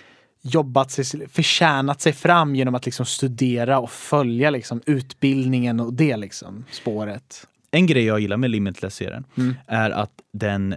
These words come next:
Speaker 2: faktiskt, eh, tar upp, eh, mer än bara, för man, man tänker då kanske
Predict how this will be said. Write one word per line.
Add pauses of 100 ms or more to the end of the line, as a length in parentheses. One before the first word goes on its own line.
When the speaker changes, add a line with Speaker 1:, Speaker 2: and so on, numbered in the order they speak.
Speaker 2:
faktiskt, (220)
eh, (560)
tar
upp, (120)
eh, (180)
mer
än
bara,
för
man,
man
tänker
då
kanske